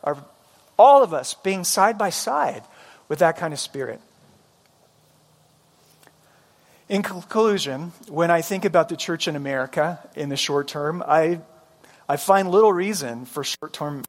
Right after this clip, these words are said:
optimism. I find every reason for deep hope. I think the re-, real spiritual, um, renewal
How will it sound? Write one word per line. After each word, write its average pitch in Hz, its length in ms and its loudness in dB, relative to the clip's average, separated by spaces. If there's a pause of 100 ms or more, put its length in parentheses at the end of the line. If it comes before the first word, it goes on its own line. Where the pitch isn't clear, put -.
optimism. 110 600 -10 (720)
I 160 120 2
find 165 320 2
every 180 300 0
reason 143 540 -6 (320)
for 143 380 -4
deep 147 320 -10
hope. 117 360 -12 (920)
I 143 60 -6
think 160 180 -4
the 165 100 0
re-, 175 300 -2
real 190 380 2
spiritual, 175 840 -2 (640)
um, 143 300 0
renewal 180 680 0